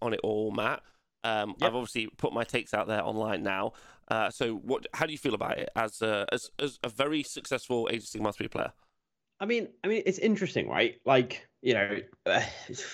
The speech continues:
Speaker 2: I mean, it's, it's obviously not the best way to, you know, fix a game, right? Like, it's not, it's not, uh, but I guess it's something different.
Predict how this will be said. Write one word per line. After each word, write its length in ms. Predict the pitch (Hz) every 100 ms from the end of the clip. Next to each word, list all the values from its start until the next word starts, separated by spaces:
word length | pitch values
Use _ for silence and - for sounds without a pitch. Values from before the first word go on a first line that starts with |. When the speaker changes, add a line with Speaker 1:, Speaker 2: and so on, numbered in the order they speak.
| -
Speaker 2:
I 60 | 143
mean, 220 | 151 147 -
it's, 160 | 156 -
it's 100 | -
obviously 300 | 202 196 165
not 120 | 156 113
the 100 | 131
best 500 | - 123 - - 113
way 240 | 101 98
to, 460 | 95 104 95 92 - - _ _ - - _ -
you 120 | 117
know, 160 | 85 -
fix 240 | - 113 101
a 20 |
game, 300 | 80 60 110 - _ -
right? 200 | 90 - - -
Like, 220 | 104 -
it's 180 | - 156
not, 280 | 139 107 -
it's 120 | 135
not, 160 | 127 95
uh, 440 | 123 101 110 98 -
but 240 | 139 143 107
I 160 | 123
guess 200 | 185 180
it's 140 | 190 185
something 280 | 180 180
different. 400 | 147 131 101 -